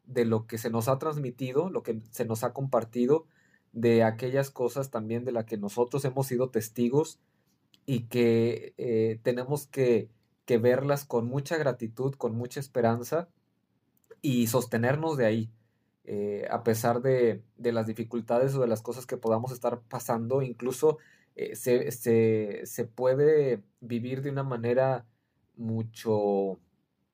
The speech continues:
más a flor de piel, por así decirlo, eh, el hecho de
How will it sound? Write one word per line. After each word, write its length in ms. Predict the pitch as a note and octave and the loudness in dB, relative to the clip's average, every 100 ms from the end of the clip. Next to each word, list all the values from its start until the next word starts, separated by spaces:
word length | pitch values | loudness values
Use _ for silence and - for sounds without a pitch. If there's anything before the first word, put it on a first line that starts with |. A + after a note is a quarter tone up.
| _ _ _ | _ _ _
más 920 | B2+ A2+ A#2 B2+ C3 C3+ C3+ - - | -2 2 2 2 0 0 -2 -6 -14
a 220 | C3 A2 | -12 -10
flor 280 | A2+ A#2+ B2+ | -6 -4 -2
de 120 | C3+ | -4
piel, 340 | C3 A2+ A2+ C#3+ | -4 -2 -2 -2
por 180 | A#2 A2+ | -8 -8
así 200 | - B2 | -4 -2
decirlo, 560 | B2 A#2+ A#2 B2 D#3+ - _ _ _ | 0 -2 -2 -2 -2 -6 _ _ _
eh, 360 | A#2 A2 A2 A2+ | -2 2 2 0
el 200 | A#2+ A#2 | 0 2
hecho 380 | A#2+ A#2+ C#3+ C3+ | 2 0 0 2
de 180 | B2 | 0